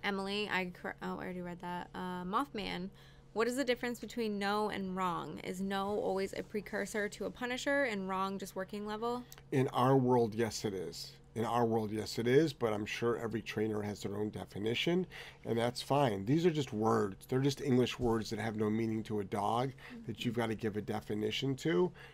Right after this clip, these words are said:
Speaker 2: Just keep that in mind. The do-, the words don't mean anything to a dog until you give the until you give it an actual me-, a meaning.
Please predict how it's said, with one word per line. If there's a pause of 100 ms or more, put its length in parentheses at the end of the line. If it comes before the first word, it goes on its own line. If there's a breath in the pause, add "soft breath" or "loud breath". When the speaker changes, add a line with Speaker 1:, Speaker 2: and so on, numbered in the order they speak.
Speaker 2:
Just
keep
that
in
mind.
The
do-,
the
words
don't
mean
anything
to
a
dog (360 loud breath)
until
you
give
the (360)
until
you
give
it
an
actual
me-, (160)
a
meaning.